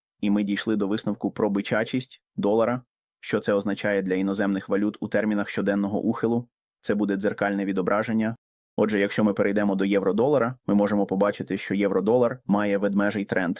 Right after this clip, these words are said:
як ми могли б розумно очікувати. Зверніть увагу, що кожного дня денна висота зовсім не має значення. Важливим є низька ціна попереднього дня.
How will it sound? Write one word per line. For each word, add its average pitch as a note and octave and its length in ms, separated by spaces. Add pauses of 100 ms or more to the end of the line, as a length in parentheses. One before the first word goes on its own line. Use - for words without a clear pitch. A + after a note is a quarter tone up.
(100)
як G2+ 320
ми G2+ 100
могли G#2 280
б G2 60
розумно G2 400
очікувати. G2+ 680 (800)
Зверніть A2 380
увагу, G2+ 300
що F#2 340 (120)
кожного A2 440
дня F2 300 (200)
денна G#2+ 300
висота A#2+ 600
зовсім G#2 380
не G2 100
має G2 380 (100)
значення. G2 600 (240)
Важливим G#2 440
є F#2+ 280 (160)
низька G#2+ 360
ціна G#2 300
попереднього G2 560
дня. F2 300